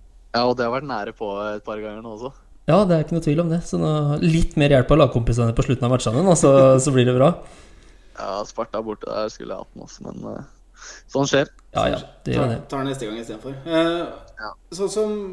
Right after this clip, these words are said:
Speaker 3: sesongen som, nå er det jo liksom, det er jo ikke noe fastsatt hva som skjer. Hva, hva, hva, hva, hva håper du skjer? Håper du at det blir,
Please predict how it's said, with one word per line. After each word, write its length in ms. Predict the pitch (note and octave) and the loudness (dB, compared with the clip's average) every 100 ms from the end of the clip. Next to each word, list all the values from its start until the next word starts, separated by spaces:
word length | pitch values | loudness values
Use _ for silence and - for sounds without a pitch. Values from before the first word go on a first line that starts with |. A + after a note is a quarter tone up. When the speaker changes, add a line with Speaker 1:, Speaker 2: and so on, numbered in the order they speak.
| F#3 | -10
Speaker 3:
sesongen 520 | G#3+ G#3+ G3 D#3 D#3 | -8 -6 -4 -4 -4
som, 220 | D#3+ F3 F3 F3+ D#3+ D3 C3 G#2+ F#2 - - C#3+ D3+ | -4 -6 -4 -6 -8 -10 -14 -20 -20 -20 -18 -16 -14
nå 220 | D3 F#3 F3+ | -10 -8 -4
er 80 | |
det 80 | D3+ | -2
jo 80 | D#3 | -2
liksom, 220 | E3+ D#3 | -4 -6
det 100 | D#3+ | -6
er 100 | D3 | -6
jo 80 | C3+ | -8
ikke 140 | C3+ F#3+ | -10 -12
noe 100 | - | -14
fastsatt 460 | A#2+ - - B2+ - | -18 -16 -16 -16 -14
hva 120 | C3 | -12
som 100 | E3 | -12
skjer. 440 | - - C#3 F#3 F#3+ | -12 -10 -6 -4 -4
Hva, 160 | F3+ F3 E3+ D3+ A#2 A2+ - - - - | -6 -10 -10 -14 -18 -20 -20 -20 -20 -14
hva, 180 | D#3+ E3+ | -12 -12
hva, 180 | - E3 D#3+ - _ | -10 -12 -12 -18 _
hva, 440 | - D3 F3+ F3 D#3+ - | -16 -14 -14 -10 -10 -8
hva 120 | D#3 | -6
håper 220 | E3+ F#3+ | -6 -6
du 120 | E3 A#2+ | -6 -8
skjer? 240 | A2 D#3+ G#3 - - | -8 -10 -10 -14 -2
Håper 300 | F#3+ C3 B2+ | -2 0 -2
du 60 | |
at 100 | B2+ | -4
det 200 | D3+ D3+ D3 | -4 -4 -4
blir, 400 | A#2+ B2+ C3+ | -4 -4 -6